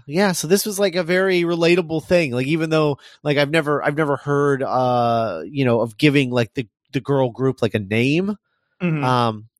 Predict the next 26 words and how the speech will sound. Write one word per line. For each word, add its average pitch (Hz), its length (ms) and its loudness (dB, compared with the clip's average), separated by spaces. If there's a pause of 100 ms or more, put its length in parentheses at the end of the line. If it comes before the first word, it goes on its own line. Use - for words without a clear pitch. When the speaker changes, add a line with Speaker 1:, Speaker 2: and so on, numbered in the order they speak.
Speaker 1:
I, 131 400 0
I, 120 560 -2
I 135 100 0
assume 160 460 0
that 123 120 -6
that 117 160 0
happens 107 380 -6
a 107 40 -6
lot, 95 340 -6
and, 104 320 -10
uh, 92 280 -12 (380)
I 113 100 -4
do, 117 320 0
I 123 120 -2
like 127 260 -2
the 123 80 -6
name 107 260 -2
of 92 100 -10
this, 101 280 -8
the 120 100 -6
marmalade 104 460 -6
sandwich. 98 460 -10
I 120 40 -8
Speaker 2:
Yeah. - 80 -12
Speaker 1:
think 113 160 -16
that's, - 340 -18